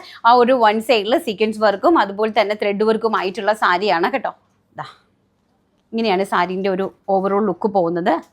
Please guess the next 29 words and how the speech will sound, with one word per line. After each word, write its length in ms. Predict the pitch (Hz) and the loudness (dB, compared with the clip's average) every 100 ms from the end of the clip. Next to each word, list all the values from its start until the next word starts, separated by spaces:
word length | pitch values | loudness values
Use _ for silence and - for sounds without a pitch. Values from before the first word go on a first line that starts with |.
| _ _ _ _ _ _ _ _ _ _ _ _ - | _ _ _ _ _ _ _ _ _ _ _ _ -2
ഭംഗിയായിട്ടുള്ള 880 | 202 240 269 302 339 277 208 240 214 208 | 0 2 4 4 4 2 2 0 0 -2
ഒരു 100 | 208 | 0
സാരിയാണ്. 500 | 220 196 233 202 208 370 - - - | 2 2 2 2 2 -2 -6 -20 0
പ്രൈസ് 340 | 247 262 269 302 | 2 2 0 2
വരുന്നത് 340 | 233 233 233 285 277 | 2 2 2 2 2
ത്രീ 120 | 262 285 330 | 0 0 2
ഫോർട്ടി 320 | 262 240 233 277 247 | 4 4 4 2 4
നയൻ 260 | 202 233 208 | 2 2 2
ആണ്. 160 | 165 147 - _ 226 | 2 0 -10 _ -2
മുന്നൂറ്റി 500 | 240 254 269 247 330 320 | 2 4 4 2 4 4
നാൽപത്തി 500 | 226 226 240 254 233 - 214 | 4 2 2 0 0 -2 -2
ഒൻപത് 380 | 247 254 294 233 | 2 4 4 4
രൂപയാണ് 380 | 214 208 226 208 | 0 2 2 2
ഈ 40 | 220 240 | 0 0
സാരീൻ്റെ 380 | 185 220 220 240 | 2 2 0 2
റേറ്റ് 280 | 202 196 240 | 0 0 0
എന്ന് 120 | 233 | 2
പറയുന്നത്. 260 | 208 208 277 | 0 0 -4
ഫ്രീ 120 | 240 240 | -2 -4
ഷിപ്മെന്റ് 320 | - - 233 220 | -6 -8 -2 0
ആണ്. 140 | 214 370 - - 247 | 0 -2 -8 -4 0
അഞ്ചര 260 | 277 311 311 | 2 2 2
മീറ്റർ 200 | 247 240 - | 0 0 0
സാരി 280 | 247 226 262 | 2 2 2
മാത്രമേ 380 | 240 220 240 262 247 | 2 0 0 2 2
ഉള്ളൂ, 140 | 320 247 | 0 -2
വിത്തൗട്ട് 420 | 214 233 254 240 | 0 2 2 2
ബ്ലൗസ് 320 | 220 190 226 269 | 2 0 0 0
ആണ്. 160 | 208 277 | 2 0